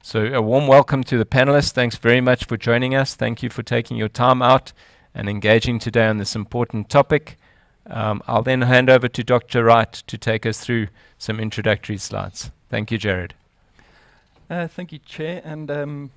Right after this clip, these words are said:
Speaker 2: welcome everyone. Bit of a different conference this year. Um,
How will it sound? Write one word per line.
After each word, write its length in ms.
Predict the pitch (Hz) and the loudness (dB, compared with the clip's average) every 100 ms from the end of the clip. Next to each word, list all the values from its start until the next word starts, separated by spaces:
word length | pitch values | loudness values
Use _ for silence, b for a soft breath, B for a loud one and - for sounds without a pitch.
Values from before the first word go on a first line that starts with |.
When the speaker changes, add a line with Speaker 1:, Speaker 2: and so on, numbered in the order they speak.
| - | -12
Speaker 2:
welcome 340 | 151 147 143 | -12 -10 -12
everyone. 380 | 143 147 143 170 _ b b b b b _ - | -10 -10 -10 -12 _ b b b b b _ -14
Bit 120 | 147 | -12
of 80 | 143 | -12
a 20 | |
different 360 | 143 160 170 | -12 -12 -12
conference 380 | - 170 175 170 | -10 -10 -10 -12
this 220 | 175 160 | -12 -12
year. 220 | 170 196 208 _ | -6 -6 -8 _
Um, 480 | 151 139 143 147 143 | -10 -8 -8 -10 -14